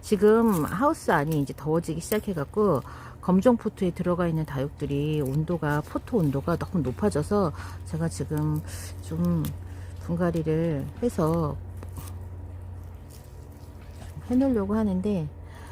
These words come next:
그렇다 하더라도 그냥 도자기 포트도 여러분 온도 많이 올라가요. 근데 이제 다육식물은 내부 온도가 오십이 도까지 올라가도 그 화상을 입지 않고 견딜 수 있는 능력이 있다고 합니다.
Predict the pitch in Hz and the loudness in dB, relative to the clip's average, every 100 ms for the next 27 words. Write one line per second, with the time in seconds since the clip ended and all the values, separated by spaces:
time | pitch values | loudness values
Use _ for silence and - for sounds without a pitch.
0 | - - 202 233 254 262 349 370 285 202 | -14 0 2 4 4 4 4 4 4 4
1 | 254 233 147 - 185 190 165 - 180 240 | 4 4 2 0 2 2 0 0 4 4
2 | 226 - 311 - 285 185 156 127 131 139 | 2 -2 -6 -4 -2 2 2 2 -2 -2
3 | 175 165 - - - - - 170 180 113 | -2 -2 -6 -10 -14 -6 0 2 2 0
4 | 143 185 123 143 143 127 123 139 151 - | 2 4 4 2 0 -2 -2 -4 -6 -10
5 | - - - - - - - - - - | -14 -14 -14 -14 -12 -12 -14 -14 -14 -8
6 | - 160 135 156 - 131 156 180 160 147 | -2 0 0 -2 0 0 0 0 0 2
7 | 190 185 135 - - - - - 170 190 | 2 2 0 -4 -12 -12 -12 -2 4 6
8 | 214 170 170 185 175 175 208 240 165 - | 6 4 2 0 2 2 2 2 0 0
9 | 170 156 196 - 175 175 139 147 156 131 | -2 0 0 2 2 2 2 2 0 0
10 | 180 185 151 - - - - - 143 139 | 2 2 2 0 -8 -14 -14 -8 -2 0
11 | 139 156 262 285 262 214 135 - 151 123 | 0 2 2 4 4 4 2 0 0 0
12 | - 143 147 143 151 143 175 - 143 143 | -2 -2 0 0 0 2 0 0 0 2
13 | 135 151 180 170 135 - 139 165 180 165 | 2 4 4 2 0 -2 -2 0 0 0
14 | 131 131 | -2 -4